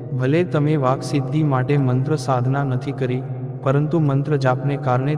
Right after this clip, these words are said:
તમને તે સિદ્ધિ અમુક અંશે મળે છે.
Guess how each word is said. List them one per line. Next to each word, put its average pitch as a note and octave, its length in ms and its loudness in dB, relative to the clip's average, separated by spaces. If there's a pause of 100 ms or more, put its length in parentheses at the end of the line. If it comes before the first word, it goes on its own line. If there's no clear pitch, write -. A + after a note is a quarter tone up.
તમને C3 260 0
તે C#3 220 0
સિદ્ધિ C#3 440 -2
અમુક C#3 340 -2
અંશે B2+ 260 0
મળે A#2 280 0
છે. A#2 240 -6